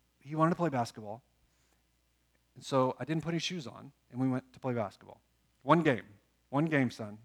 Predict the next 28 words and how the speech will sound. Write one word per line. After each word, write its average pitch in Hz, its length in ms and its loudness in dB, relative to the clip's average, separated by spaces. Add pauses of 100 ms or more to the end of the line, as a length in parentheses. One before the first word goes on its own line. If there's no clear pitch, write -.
(140)
One 135 180 0
game 143 200 4
to 156 60 -2
ten. - 280 -6 (760)
And, 123 200 2
like, 120 160 2 (920)
thirty 165 200 4
seconds 143 360 0
into 127 160 0
the 113 100 -10
game, 107 420 -8 (100)
I 117 120 -10 (100)
snapped - 500 -6
my 110 120 -8
little 107 240 -14
pinky 104 280 -18
toe. - 220 -20 (2000)
It - 40 -6
was 135 120 0
after 160 240 4
I 110 60 0
dunked. 104 560 -6 (1400)
That 143 160 10
part 139 180 10
I'm 123 80 10
making 120 260 4
up. 90 140 -8 (320)
But 143 200 8